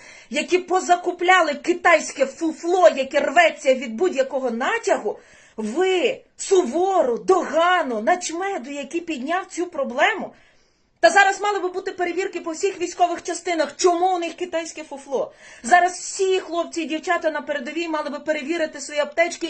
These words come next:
і отримати якісні українські, американські чи інші турнікети, які дійсно можуть врятувати життя. А ви показилися! Сувора догана, виявляється, ще й з претензією до депутатів, що ми підтримали це питання.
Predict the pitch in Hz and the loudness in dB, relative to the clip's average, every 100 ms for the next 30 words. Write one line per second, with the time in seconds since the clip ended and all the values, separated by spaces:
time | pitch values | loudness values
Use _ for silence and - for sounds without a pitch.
0 | - 339 359 330 330 339 320 302 294 220 | -4 -2 0 -2 -2 0 0 -2 -4 -10
1 | 208 294 285 285 262 254 262 262 277 269 | 2 4 4 -2 -8 -4 -4 -2 -2 0
2 | 302 277 285 277 277 277 302 285 269 262 | -4 -8 -6 -2 0 0 -2 -4 -8 -8
3 | 311 320 311 302 - 254 262 262 349 240 | -8 -6 -6 -6 -6 -6 -6 -2 -2 -2
4 | 233 - - - 311 330 247 196 330 359 | -6 -12 -20 -6 -2 -2 -2 0 0 0
5 | - 349 311 320 320 349 339 320 311 302 | 0 -4 4 4 4 -4 -6 -6 -4 -6
6 | 294 330 285 349 370 285 170 _ _ _ | -6 -8 -10 -10 -6 -6 -6 _ _ _
7 | _ _ _ _ 294 311 381 370 403 427 | _ _ _ _ -2 0 -2 -2 -4 -4
8 | 494 539 - 539 539 370 220 220 - - | -4 -6 -4 2 2 2 0 -2 -4 -6
9 | - _ _ - - 440 415 403 440 392 | -8 _ _ -8 0 2 2 2 2 0
10 | 392 392 339 440 415 370 349 370 359 403 | 0 -2 -2 -2 0 0 0 -2 -2 -2
11 | 392 - 370 359 370 370 381 320 339 320 | -4 -6 -6 -6 -8 -4 -6 -6 -6 -6
12 | 269 320 330 403 415 349 302 - - - | -8 -10 -8 -4 -2 -4 -10 -12 -16 -10
13 | - 339 359 359 370 370 370 359 349 339 | -2 0 0 -4 -4 -4 -4 -4 -6 -6
14 | 359 359 370 403 370 240 170 | -8 -10 -8 -4 -4 -4 -10